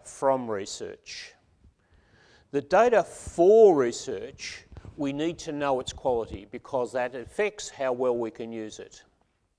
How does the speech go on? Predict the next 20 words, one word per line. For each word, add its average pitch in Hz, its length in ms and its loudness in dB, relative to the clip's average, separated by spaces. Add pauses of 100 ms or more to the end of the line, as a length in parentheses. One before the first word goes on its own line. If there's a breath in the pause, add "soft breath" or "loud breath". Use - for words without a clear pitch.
(720 soft breath)
The 151 160 -2
data 180 340 4
from 220 560 2
research 127 920 -2 (180)
needs 143 340 -6
to 156 80 -6
be 139 200 -10
evidential 135 880 -2
in 117 160 -8
quality. 104 600 -6 (1000 soft breath)
But 190 120 4
research 254 480 2
data 202 240 6
is 175 160 4
also 180 440 4
a 151 40 4
commodity 170 720 2
for 165 180 -6
trust - 520 -4
building 104 480 -6